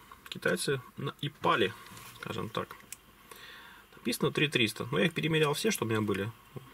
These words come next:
э, полторы тысячи. Вот, они были все.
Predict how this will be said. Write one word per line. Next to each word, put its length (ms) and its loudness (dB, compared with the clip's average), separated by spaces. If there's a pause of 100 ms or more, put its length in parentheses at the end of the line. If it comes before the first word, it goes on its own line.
(120)
э, 280 0 (220)
полторы 280 2
тысячи. 500 0 (1600)
Вот, 180 -6 (140)
они 340 -2 (140)
были 220 2
все. 320 2